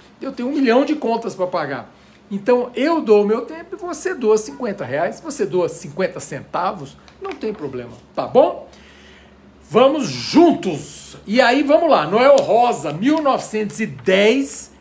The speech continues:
mil novecentos e trinta e sete. Morreu com vinte e sete anos incompletos, quer dizer, morreu aos vinte e seis anos. Que coisa impressionante, né, meninos e meninas?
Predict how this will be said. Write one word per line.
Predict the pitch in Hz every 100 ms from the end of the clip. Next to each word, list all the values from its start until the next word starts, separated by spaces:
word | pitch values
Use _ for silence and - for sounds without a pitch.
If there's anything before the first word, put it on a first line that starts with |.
| _
mil | 180 233 269
novecentos | 254 220 - 226 214
e | 214
trinta | 214 277 277 269
e |
sete. | - - 180 170 - - - - - - -
Morreu | 190 202 233
com | 226 208
vinte | 156 151 240 233
e |
sete | - 208 208 202
anos | 214 202 - -
incompletos, | 247 320 302 262 233 - 165 202 196
quer | 190
dizer, | 185
morreu | 196 185 214
aos | 202 139
vinte | 214 277
e |
seis | - 226 180
anos. | 180 180
Que | 262
coisa | - 208 247 240
impressionante, | 202 220 226 - 190 143 180 220 - 180
né, | 285
meninos | 330 233 202 175 147
e |
meninas? | 151 147 147 127 113